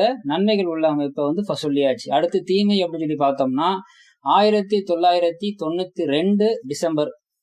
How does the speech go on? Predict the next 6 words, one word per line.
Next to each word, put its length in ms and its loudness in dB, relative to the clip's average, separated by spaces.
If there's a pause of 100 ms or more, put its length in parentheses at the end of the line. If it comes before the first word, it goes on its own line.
(120)
ஆயிரத்தி 440 2
தொள்ளாயிரத்தி 500 0
தொண்ணூத்தி 460 -4
நாலு 380 2
டிசம்பர் 440 -2 (480)
இந்த 320 0